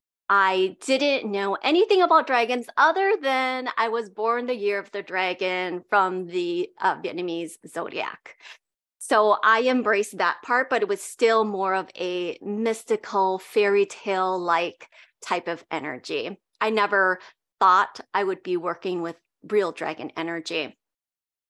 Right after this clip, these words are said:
My first encounter with just spirit was, um,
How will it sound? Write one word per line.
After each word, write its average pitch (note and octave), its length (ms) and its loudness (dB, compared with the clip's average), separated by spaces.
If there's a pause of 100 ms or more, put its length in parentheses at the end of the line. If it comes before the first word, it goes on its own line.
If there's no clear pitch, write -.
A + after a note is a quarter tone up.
(360)
My A3+ 180 2
first C4 360 2
encounter A3 480 0
with G3+ 200 0
just - 440 -2
spirit E3 580 -4 (140)
was, F#3 540 -2
um, F3+ 440 -4